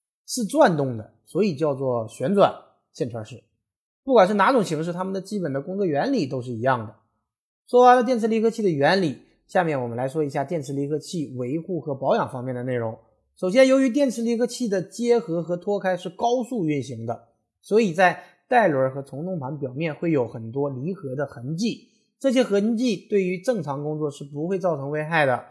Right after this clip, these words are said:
是允许的。其次，要对电磁线圈施加合适的电压。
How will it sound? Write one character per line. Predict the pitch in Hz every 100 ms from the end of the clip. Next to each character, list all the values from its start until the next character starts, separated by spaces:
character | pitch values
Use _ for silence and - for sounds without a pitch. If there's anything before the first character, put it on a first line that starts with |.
| _
是 | - 175
允 | 160 240
许 | 185 131
的。 | 127 - - _ _ _ _ _
其 | -
次， | 214 269 - - _ _ _ _
要 | 247 254 208
对 | 220 190
电 | 254 226
磁 | 160 170
线 | 208 180
圈 | 160 165
施 | 165 180
加 | 170 170
合 | - 135 156
适 | 170 196
的 | 147
电 | 156 151
压。 | 175